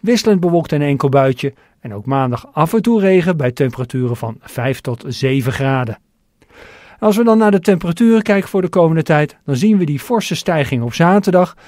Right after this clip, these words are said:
En daarna kabbelen we een beetje rond, rond de vijf graden. De kans op nachtvorst is eerst klein, later wordt die langzaam weer iets groter.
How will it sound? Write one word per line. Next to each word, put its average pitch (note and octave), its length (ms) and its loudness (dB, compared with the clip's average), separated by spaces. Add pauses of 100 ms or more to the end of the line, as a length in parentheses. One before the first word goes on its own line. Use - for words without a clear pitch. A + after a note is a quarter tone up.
(200)
En C#3+ 80 -6
daarna C#3+ 260 2
kabbelen F3+ 460 0
we D3+ 60 0
een C#3 100 0
beetje C#3 300 0
rond, C3+ 340 0
rond D#3 440 -2
de D#3 100 0
vijf C#3+ 280 2
graden. C3 420 -4 (300)
De - 120 -12
kans C3 220 -2
op A#2 120 -4
nachtvorst E3+ 560 0
is A#2+ 260 -8
eerst B3+ 280 0
klein, F3 400 0 (240)
later C3 380 -2
wordt A#2+ 140 -4
die A#2+ 120 -4
langzaam C3 400 -4
weer A#2+ 100 -4
iets A2 120 -10
groter. B2 440 -4